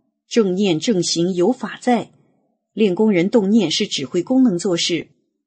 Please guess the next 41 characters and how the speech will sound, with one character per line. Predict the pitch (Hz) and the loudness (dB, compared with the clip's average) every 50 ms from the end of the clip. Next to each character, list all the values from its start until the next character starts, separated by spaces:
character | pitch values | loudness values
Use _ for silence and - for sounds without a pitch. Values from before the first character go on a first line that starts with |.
| _ _ _ | _ _ _
所 | - - - 160 | -8 -2 0 0
以 | 170 180 160 123 | 0 0 -2 -6
咱 | - - 147 143 160 | -6 -8 -8 -8 -6
正 | - 285 262 202 | -2 0 0 0
常 | - - 180 165 | 0 -2 -4 -4
起 | 165 - 170 | -4 -4 -4
来， | 147 143 151 143 - _ _ _ _ _ _ _ _ | -6 -6 -8 -10 -12 _ _ _ _ _ _ _ _
该 | - 277 277 | -2 -2 -2
干 | 277 320 277 214 | 2 2 0 0
什 | 208 - 143 | 0 -2 -2
么 | 160 165 | -2 -2
干 | 165 202 185 175 | -2 -2 -4 -2
什 | 170 - 143 | -2 -4 -4
么。 | 143 139 135 120 - _ _ _ _ _ _ _ _ _ _ _ _ _ _ _ _ _ _ _ _ _ _ _ | -4 -4 -6 -8 -12 _ _ _ _ _ _ _ _ _ _ _ _ _ _ _ _ _ _ _ _ _ _ _
当 | _ 185 190 196 | _ -4 -2 0
我 | 170 147 | -2 -2
这 | - 214 208 | -2 -2 -2
么 | 208 | -2
一 | 202 208 247 233 | 0 2 2 2
想， | - - 196 160 135 - - - _ _ _ _ | 2 0 -2 -2 -2 -4 -10 -16 _ _ _ _
左 | - 170 170 185 | 0 0 2 2
手 | - - 175 147 | 2 0 -2 -2
就 | - 185 175 | -2 -2 -2
有 | 165 147 139 | -2 -2 -2
了 | 147 156 | -2 -4
知 | 156 - 180 175 | -4 -4 -4 -4
觉， | - 180 156 147 139 - _ _ _ _ _ _ _ _ _ _ _ _ _ _ | -2 -2 -2 -2 -4 -6 _ _ _ _ _ _ _ _ _ _ _ _ _ _
然 | 175 170 185 | -2 -2 0
后 | - 226 196 165 | 0 0 0 2
我 | 156 165 | 2 0
就 | 160 185 185 | 0 0 -2
用 | 196 196 175 | 0 -2 -2
左 | 165 - 170 208 | -2 -2 -2 -2
手 | - - 175 165 165 | 0 0 -2 -2 -2
把 | 160 139 | -4 -10
菜 | - - 220 185 | -8 -8 -8 -6
刀 | 170 175 180 | -4 -4 -4
拿 | 180 170 147 175 | -4 -6 -6 -8
起 | - - 233 | -6 -4 -4
来 | 175 156 147 | -4 -4 -4
了， | 147 151 135 - _ | -6 -6 -8 -10 _